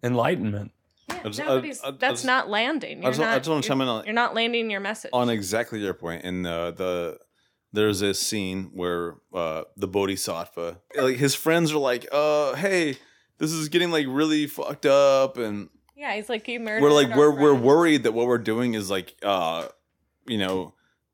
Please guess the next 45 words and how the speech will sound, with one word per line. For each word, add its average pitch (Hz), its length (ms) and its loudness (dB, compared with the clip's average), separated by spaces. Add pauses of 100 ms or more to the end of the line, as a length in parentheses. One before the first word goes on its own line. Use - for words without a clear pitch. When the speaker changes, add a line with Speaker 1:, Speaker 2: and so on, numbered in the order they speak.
(160)
Speaker 3:
complicated 120 1120 0
and 90 160 -4
fucked 117 380 -2
up 104 300 -2
and, 92 140 -6
like, 85 240 -10
dangerous 107 680 -4
and 85 80 -10
we're 80 80 -8
hurting 110 500 -4
people. 123 480 -4 (260)
And 135 100 0
he's 131 140 2
like, 104 320 -2 (540)
and 104 360 -4
to 92 220 -6
what 90 180 -8
your 95 100 -8
point 90 260 -8
is, 64 180 -16
he 101 100 -8
goes, 101 280 -6 (520)
"What 180 260 2
we're 175 80 2
doing 175 500 -2
is, 139 160 -6
like, 170 240 2
we're 175 140 6
showing 254 460 -2
all 196 120 0
these 170 200 -6
fucking 165 440 0
people 170 580 0 (280)
that 135 100 2
are 123 60 0
stuck 190 340 -2
on 180 60 -2
the 143 80 0
freeway 156 480 0 (180)
in 131 120 -4
their 131 120 2
metal 143 480 4
coffins 165 680 0
that," 113 160 -2
like, 104 180 -6